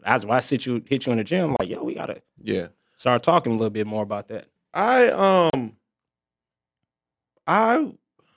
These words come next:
Speaker 2: I don't have any examples of, uh,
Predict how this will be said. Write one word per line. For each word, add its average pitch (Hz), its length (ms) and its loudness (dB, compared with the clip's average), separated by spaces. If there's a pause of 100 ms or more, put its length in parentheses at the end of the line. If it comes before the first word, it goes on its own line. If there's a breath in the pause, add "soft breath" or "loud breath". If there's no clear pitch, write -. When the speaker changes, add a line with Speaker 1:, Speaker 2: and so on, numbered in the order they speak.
(960)
Speaker 2:
I 247 160 6
don't 233 120 4
have 190 220 6
any 160 200 6
examples 107 880 0
of, 95 460 2 (400)
uh, 80 520 -14